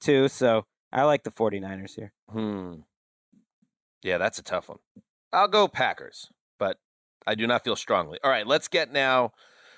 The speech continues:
Speaker 2: to the draft element of things here, Greg. I will cede to you the first overall pick.
Speaker 1: I think it was my turn.
Speaker 2: All right, there you
Speaker 1: 'Cause
Speaker 2: go.
Speaker 1: I've been, I was thinking about this on my run this morning.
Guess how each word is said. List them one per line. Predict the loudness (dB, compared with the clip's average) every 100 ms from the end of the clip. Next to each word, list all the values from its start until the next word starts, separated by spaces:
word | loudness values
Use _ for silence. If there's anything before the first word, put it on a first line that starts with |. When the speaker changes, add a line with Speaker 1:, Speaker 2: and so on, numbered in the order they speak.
| _
Speaker 2:
to | -2
the | -2 -2
draft | 0 2 4 2 -2 0
element | 2 4 2 2
of | 0 0 -2
things | 0 0 0 -4
here, | -2 0 0
Greg. | 0 0
I | 0 0
will | -2
cede | -4 -2 -2 -2 -4
to | -2
you | 0 0 0 -2 -4
the | -6 -6
first | -6 -4 -2 -4 -10 -18 _ _ _ _ -10
overall | -8 -6 -8 -8
pick. | -14 -4
Speaker 1:
I | -2
think | -2 0
it | 4
was | 4 2
my | -2
turn. | 0 0 0 -2 _ -4
Speaker 2:
All | -2
right, | -2
there | -6
you | -4
Speaker 1:
'Cause | 0
Speaker 2:
go. | 0
Speaker 1:
I've | 0
been, | 0 0
I | 0
was | 0 0
thinking | -4 -2 -2
about | 0 0
this | -2 -6
on | -6
my | -6
run | -2 0 0
this | 0 -4 -2
morning. | 0 0 -2 -4